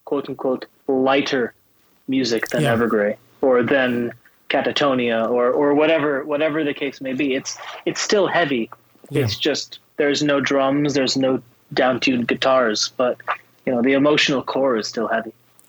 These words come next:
Speaker 2: Yeah. And, uh, y-, you know, you were talking about metal singers and, you know, whatever, pop singers, you know, opera singers.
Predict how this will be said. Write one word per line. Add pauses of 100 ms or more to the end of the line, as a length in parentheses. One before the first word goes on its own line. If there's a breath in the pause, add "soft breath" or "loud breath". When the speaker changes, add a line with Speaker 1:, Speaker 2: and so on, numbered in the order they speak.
Speaker 2:
Yeah. (500 loud breath)
And,
uh,
y-,
you
know,
you
were
talking
about
metal
singers
and,
you
know,
whatever, (360)
pop
singers,
you
know,
opera
singers.